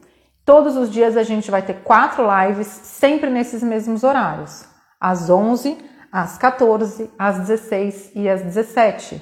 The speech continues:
São vinte lives, vinte e oito artistas pra inspirarem a gente, a darem ideia, pra tirar a, as ideias do papel e realizar, colocar, né, a mão na massa e fazer acontecer o projeto que você tem aí com você.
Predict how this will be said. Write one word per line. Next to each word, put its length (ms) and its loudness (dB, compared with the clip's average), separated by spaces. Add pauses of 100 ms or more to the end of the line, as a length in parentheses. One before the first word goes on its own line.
(440)
São 240 -2
vinte 380 0
lives, 480 -2
vinte 340 -4
e 60 -4
oito 280 2
artistas 720 -8 (300)
pra 180 4
inspirarem 920 4
a 80 -2
gente, 440 -2
a 60 -2
darem 440 0
ideia, 460 6 (480)
pra 520 4
tirar 680 2
a, 500 4
as 120 2
ideias 380 2
do 60 -2
papel 380 2
e 100 -4
realizar, 500 0
colocar, 760 -2
né, 160 2
a 140 0
mão 160 0
na 100 0
massa 400 -4
e 60 -2
fazer 320 -2
acontecer 760 -8 (280)
o 100 2
projeto 560 0
que 440 -6
você 220 -4
tem 300 -6
aí 240 -6
com 80 -10
você. 220 -10